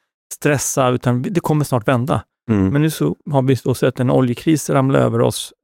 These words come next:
Speaker 1: Eh, det var tullkris förra året och nu är det en oljekris. Bägge två startas i Vita huset av någon anledning.
Speaker 2: Mm.
Speaker 1: Och, och det gör att nu säger företagen, "Nej, nu kan vi inte vänta längre." Alltså, vi
Speaker 2: Mm.
Speaker 1: har gått och väntat på den här konjunkturen så länge.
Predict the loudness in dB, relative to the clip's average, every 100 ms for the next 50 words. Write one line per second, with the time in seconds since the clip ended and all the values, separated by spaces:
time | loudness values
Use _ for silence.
0 | -6 -4 -4 -4 -8 -6 -4 -2 0 0
1 | 0 -2 -2 -2 -2 2 2 0 -2 0
2 | 2 2 2 2 0 -2 -4 0 0 0
3 | -2 -2 0 2 0 0 -2 0 0 2
4 | 2 2 0 0 2 2 2 2 0 -2
5 | _ 0 2 2 0 -2 0 2 2 2
6 | 2 2 0 -2 -4 0 0 0 0 0
7 | 2 0 2 0 2 2 0 -2 -2 0
8 | 0 2 2 0 0 0 0 0 0 0
9 | -2 0 2 2 2 0 0 0 0 -4
10 | -2 0 0 0 0 2 0 0 0 2
11 | 2 0 -2